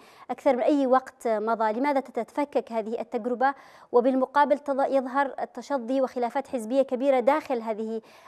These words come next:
الأحزاب ال-، ال-، ال-، يعني المكونات المشكلة للقاء المشترك والتي طالما شكلت معارضة، آه، قوية للنظام السابق؟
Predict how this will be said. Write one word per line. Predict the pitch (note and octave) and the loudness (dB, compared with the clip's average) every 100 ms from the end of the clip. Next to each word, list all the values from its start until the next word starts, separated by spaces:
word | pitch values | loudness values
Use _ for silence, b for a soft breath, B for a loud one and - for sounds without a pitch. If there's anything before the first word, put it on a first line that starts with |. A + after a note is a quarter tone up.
| B | B
الأحزاب | A3+ G#3+ A#3 G#3+ A#3 G#3+ | -2 -2 -4 0 0 0
ال-، | A#3 A3 | -4 -4
ال-، | G3+ G3+ - G#3+ | -4 -2 -4 -6
ال-، | - G#3+ | -6 -6
يعني | G3+ G3+ A3+ | -6 -4 -6
المكونات | G#3+ G#3+ A#3 A#3+ C4+ C4+ - | -8 -4 -2 -2 -4 -4 -8
المشكلة | A3+ C#4 D4+ C4+ | -6 -6 0 0
للقاء | A#3 A3 G#3 G#3+ A3+ - | 0 -6 -8 -4 -4 -4
المشترك | G#3+ - D4 D4 | -6 -2 -2 0
والتي | C4 D4+ D4+ B B - | -2 -2 -6 B B 2
طالما | E4 D4 D4 | 4 4 0
شكلت | C#4+ - C#4 C#4 | -4 -4 -4 -4
معارضة، | B3+ B3 B3 A#3 | -4 -2 0 2
آه، | C4 - A3+ - | 0 0 -4 -6
قوية | A3+ C4 C4 G#3+ G3 G3 B B | -4 -2 -2 -2 -4 -6 B B
للنظام | A3 - A#3 A3+ A3+ G#3+ | -4 -2 -2 -2 -2 -4
السابق؟ | G3+ G#3+ - G#3+ F#3+ | -4 -6 -6 -6 -6